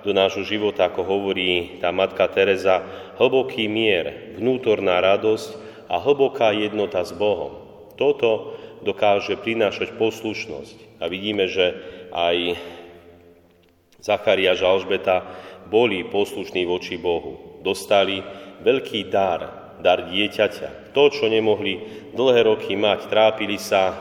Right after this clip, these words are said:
predsa im Pán Boh požehnal už v starobe a dal im tento veľký dar. Ale nie len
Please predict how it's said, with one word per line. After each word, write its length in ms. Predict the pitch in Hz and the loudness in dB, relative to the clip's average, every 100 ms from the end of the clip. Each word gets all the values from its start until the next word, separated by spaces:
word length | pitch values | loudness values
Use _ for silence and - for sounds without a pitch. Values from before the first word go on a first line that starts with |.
| - | -4
predsa 320 | 131 - 107 | -4 0 -2
im 80 | 98 | 2
Pán 240 | 95 95 | 2 0
Boh 80 | 90 - | -4 -2
požehnal 560 | 110 107 95 92 87 - | -2 2 0 0 -4 -4
už 240 | 139 - | -6 -6
v 40 | - | -6
starobe 480 | - 92 98 95 104 104 - - - - | 2 2 2 0 0 0 -8 -18 -18 -12
a 40 | 82 | 2
dal 160 | 101 | 4
im 160 | 104 98 | 6 2
tento 240 | 92 92 | -2 -2
veľký 320 | 90 98 - | 0 0 -4
dar. 480 | 80 90 82 - - - | 0 2 2 0 -10 -10
Ale 160 | 80 90 | -8 -4
nie 240 | 92 127 | 4 6
len 560 | 147 104 87 73 - | 8 6 2 -6 -10